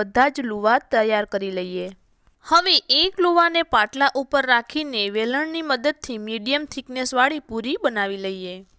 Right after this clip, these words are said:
તો અહીંયા આપણે પૂરીને એક સરખી વણવાની છે, જે વધુ પડતી જાડી કે વધુ પડતી પાતળી નથી વણવાની. તો તમે જોઈ શકો છો કે મેં પૂરીને વણી લીધી છે અને તેની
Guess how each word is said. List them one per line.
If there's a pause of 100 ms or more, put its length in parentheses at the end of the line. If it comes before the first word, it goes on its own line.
(160)
તો
અહીંયા
આપણે
પૂરીને (140)
એક
સરખી
વણવાની
છે, (580)
જે
વધુ
પડતી
જાડી
કે
વધુ
પડતી
પાતળી
નથી
વણવાની. (420)
તો
તમે
જોઈ
શકો
છો
કે
મેં
પૂરીને
વણી
લીધી
છે (360)
અને
તેની